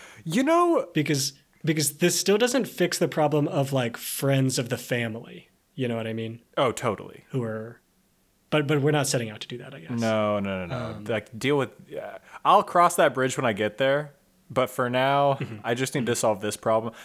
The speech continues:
Speaker 1: The other thing that's infuriating to me on this is my cousins aren't consistent with their whole deal. So, like, my dad is their uncle as well. And it's like, "No, he's not your uncle. He's your great uncle." So, like,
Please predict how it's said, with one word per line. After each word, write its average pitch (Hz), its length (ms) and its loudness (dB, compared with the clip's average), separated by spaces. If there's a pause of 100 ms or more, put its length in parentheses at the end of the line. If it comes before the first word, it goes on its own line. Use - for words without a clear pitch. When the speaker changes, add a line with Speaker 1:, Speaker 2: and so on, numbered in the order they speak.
Speaker 1:
The 180 100 6
other 302 160 6
thing 294 160 -4
that's 254 160 -2
infuriating 131 760 2
to 135 120 -6
me 135 140 -2
on 131 180 2
this 131 300 0
is 131 180 -2
my 131 140 4
cousins 170 400 0
aren't 175 180 -2
consistent 139 800 -2
with 127 160 -4
their 131 160 2
whole 131 340 2
deal. 139 560 0 (160)
So, 160 160 0
like, 139 240 2 (160)
my 135 220 2
dad 123 580 2 (240)
is 127 140 0
their 113 260 0
uncle 107 320 -2
as 90 160 -8
well. 92 240 -4
And 139 80 -2
it's 139 80 -2
like, 160 140 -2 (120)
"No, 180 440 2 (240)
he's 156 240 0
not 156 340 0
your 123 180 0
uncle. 131 420 -4
He's 131 260 0
your 127 80 2
great 123 340 0
uncle." - 380 -14 (180)
So, - 240 2
like, 123 360 -2